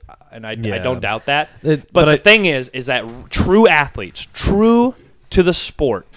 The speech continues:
Speaker 1: athletes, and I guess, I guess I'm more concerned about, uh, your point, Tim, about, like,
Speaker 2: Yeah.
Speaker 1: segregating,
Speaker 2: Mm-hmm.
Speaker 1: uh, you know, trans people into,
Speaker 2: Yeah.
Speaker 1: uh, their own category.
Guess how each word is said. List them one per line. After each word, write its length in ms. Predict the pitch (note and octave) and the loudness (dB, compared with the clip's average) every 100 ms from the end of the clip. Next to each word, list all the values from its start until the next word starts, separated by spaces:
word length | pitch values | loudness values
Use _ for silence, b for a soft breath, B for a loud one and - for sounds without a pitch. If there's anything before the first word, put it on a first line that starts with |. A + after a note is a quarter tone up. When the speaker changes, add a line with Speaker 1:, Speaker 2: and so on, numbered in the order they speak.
| - | -14
Speaker 1:
athletes, 420 | - C3 A#2+ A2 - | -6 -4 -4 -10 -6
and 80 | F3 | -2
I 60 | F#3+ | 0
guess, 280 | G3+ - - - - | 0 -2 -6 0 0
I 80 | D3 | 0
guess 180 | F3 G3 | -8 -2
I'm 100 | F3 | -2
more 160 | D#3+ D#3+ | 0 -4
concerned 360 | D3 C3 C#3 | -6 -8 -8
about, 340 | C3 A#2+ G#2+ - _ _ | -4 -4 -4 -8 _ _
uh, 400 | G#2+ F#2+ F2 F2+ - _ _ _ _ | -14 -12 -14 -16 -20 _ _ _ _
your 360 | - B2 B2+ | -10 0 2
point, 320 | A#2+ - G#2+ - | 2 -4 -8 -10
Tim, 240 | A2 G#2+ | -12 -12
about, 260 | G#2 G#2+ A2+ | -8 -8 -6
like, 140 | A#2 | -6
Speaker 2:
Yeah. 60 | F#2+ | -6
Speaker 1:
segregating, 800 | - B2 A#2 A2+ A2 G#2+ G#2 G#2+ b b b G#2 | -2 -2 -2 -2 0 0 -4 -12 b b b -10
Speaker 2:
Mm-hmm. 400 | G#2+ G2 G2 F#2 | -10 -10 -12 -14
Speaker 1:
uh, 400 | A2 G#2 F#2+ F#2 - - | -14 -16 -20 -20 -20 -20
you 80 | A2 | -20
know, 220 | G2 G2 - | -20 -20 -20
trans 380 | - A#2+ A2 G#2 | -14 -10 -10 -12
people 420 | A2 G#2+ G2+ G2+ | -14 -14 -14 -12
into, 240 | A2 D3 D#3 | -10 -4 -2
Speaker 2:
Yeah. 120 | G#2+ | -2
Speaker 1:
uh, 340 | F2 A2 A2 G2+ | -6 -8 -8 -8
their 180 | A2+ G#2+ | -8 -8
own 100 | G#2 | -8
category. 680 | - A2 G#2 G#2 G2 F#2+ | -8 -8 -6 -10 -10 -12